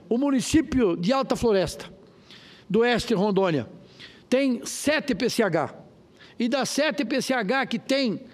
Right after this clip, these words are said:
dentro da cidade de Alta Floresta, no município de Alta Floresta, o município, olhando de fora, parece que tem energia à vontade e sobrando. Mas, infelizmente, o sistema que tá lá ligado hoje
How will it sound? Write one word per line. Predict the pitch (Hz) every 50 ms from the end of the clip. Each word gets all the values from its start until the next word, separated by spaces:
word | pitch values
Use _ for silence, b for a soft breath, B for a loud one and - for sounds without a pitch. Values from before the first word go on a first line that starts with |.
| B B B
dentro | - 170 247 269 208 233 208
da | 247 220
cidade | - 240 214 196 240 247 196 226 208
de | 220
Alta | 226 220 165 196
Floresta, | 160 196 196 190 226 254 220 - - 208
no | 214 214
município | 226 226 214 185 - 262 269 220
de | 202 226
Alta | 226 - 214 160
Floresta, | 156 190 196 233 262 220 - - 185 131 B B B B B B B B B -
o | 226 220
município, | 254 262 240 226 - - 269 294 302 294 294 277 254 - B B B B B B
olhando | - 220 233 233 247 269 277 269 220 254
de | 226 226
fora, | - - 240 277 285 277 254
parece | - 254 254 254 269 247 - 220 196
que | 247 -
tem | - 262 262 262
energia | 240 240 226 208 156 147 214 240 262 269 254 202 B B B -
à | 220 226
vontade | 202 247 233 180 - 220 220 220 196 208
e |
sobrando. | - - 226 190 185 190 180 165 127 120 - B B B B B B B
Mas, | 196 196 202 196 156 208
infelizmente, | 240 226 - 247 240 214 190 151 156 196 214 240 - - - - - B B B B B B B B
o | - 202
sistema | - - 226 170 - - - 254 277 269 262 233
que | 185 -
tá | - 240
lá | 233 233 240
ligado | 226 214 208 170 220 226 196 170 196
hoje | 220 240 247 240 175 220 240